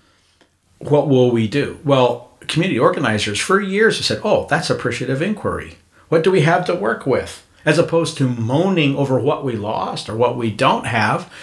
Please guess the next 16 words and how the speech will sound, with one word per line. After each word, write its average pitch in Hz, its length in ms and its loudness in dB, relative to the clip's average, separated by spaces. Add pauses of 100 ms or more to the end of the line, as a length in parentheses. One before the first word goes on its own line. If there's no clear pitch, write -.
(120)
which 143 240 0
only 180 260 2
wastes 151 320 0
calories 139 720 0
and, 87 240 -8
you 117 80 -6
know, 92 120 -8
neurons. 131 920 4
You're 101 120 -6
not 135 280 -4
making 127 280 0
any 160 280 0
choices. 139 560 0
You're 110 100 -4
just 127 220 -2
moaning. 117 600 0